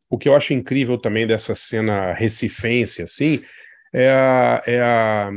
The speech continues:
o ecletismo da galera, né? Porque os caras tocavam de tudo, né, cara? Uma coisa inacreditável, né? O, o, o, eu fiz agora um trabalho sobre o, o, o Michael Sullivan, né?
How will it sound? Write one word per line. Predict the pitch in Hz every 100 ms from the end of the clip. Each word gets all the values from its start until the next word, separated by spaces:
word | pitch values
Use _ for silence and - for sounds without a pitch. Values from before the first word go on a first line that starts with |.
| 107 -
o | 123 147
ecletismo | 147 190 120 - 170 135 107
da | 95
galera, | 95 90 87 87
né? | 98
Porque | -
os | 127
caras | - 165
tocavam | - 170 156 156 170
de | 165 -
tudo, | 143 175 110
né, | 120
cara? | 113 101 92
Uma | 104
coisa | 104 143 147 160 143
inacreditável, | 143 147 160 151 - 127 131 110 110
né? | 123 127
O, | 131 131 123 - - _ _
o, | - 127 127 127 123 120 113 110 107 - _ _ _ -
o, | 110 113
eu | 113 113 110
fiz | - 135
agora | 120 120 120
um |
trabalho | 117 110 113
sobre | 107 120 120
o, | 113
o, | 110 113 110 110 107 -
o |
Michael | 107 120 139 120
Sullivan, | - 135 104 85 87
né? | 104 127